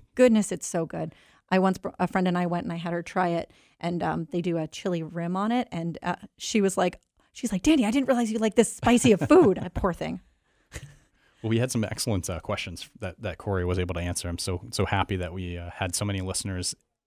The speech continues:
Speaker 2: send in their questions. And
Speaker 1: Absolutely.
Speaker 2: how do they, how do they send those in?
Speaker 1: Absolutely. They can reach out to us, um,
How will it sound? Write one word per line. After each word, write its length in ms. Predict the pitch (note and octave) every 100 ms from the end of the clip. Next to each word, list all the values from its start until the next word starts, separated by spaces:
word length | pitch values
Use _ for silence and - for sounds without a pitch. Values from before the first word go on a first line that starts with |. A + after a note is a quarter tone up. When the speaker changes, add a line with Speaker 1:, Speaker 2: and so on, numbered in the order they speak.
| - -
Speaker 2:
send 280 | - G#2 G2
in 100 | F#2+
their 140 | F#2
questions. 580 | - F#2+ - F2+ - -
And 100 | -
Speaker 1:
Absolutely. 560 | F#2+ G2+ E3 F3+ G#3+
Speaker 2:
how 80 | -
do 80 | G#2
they, 120 | G#2
how 140 | G#2 G#2
do 80 |
they 100 | G2+
send 220 | G2 G#2+ G#2
those 140 | G2+
in? 180 | G#2+ G#2 _ _ _ -
Speaker 1:
Absolutely. 560 | F4+ D#4+ E4 E4+ B3+ A3
They 100 | D4
can 140 | A3
reach 240 | A3+ A3+ -
out 220 | G#3+ G#3
to 200 | - G3+ -
us, 460 | F#3+ A3 - -
um, 460 | G3 F#3 F3+ F3+